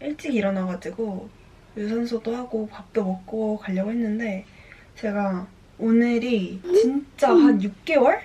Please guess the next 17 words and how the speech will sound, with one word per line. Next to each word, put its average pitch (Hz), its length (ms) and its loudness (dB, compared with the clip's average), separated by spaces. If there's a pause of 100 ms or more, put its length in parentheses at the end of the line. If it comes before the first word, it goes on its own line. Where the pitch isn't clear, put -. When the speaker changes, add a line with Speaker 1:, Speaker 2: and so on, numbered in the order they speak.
Speaker 1:
만에 208 480 0
필라테스였는데 208 960 -4
그래서 208 500 -2
좀 240 580 -2 (380)
쌤이 240 760 -2 (580)
스무스하게 285 680 -2
해주시지 254 460 -8
않을까 180 420 -8
하고 214 800 -4 (280)
그냥 190 600 0 (340)
공복으로 233 600 2
갔는데 190 680 0 (140)
진짜 208 360 -2
오늘 185 560 0 (160)
불태우고 226 500 -4
왔고요. 196 400 -8 (440)
그래서 202 600 -4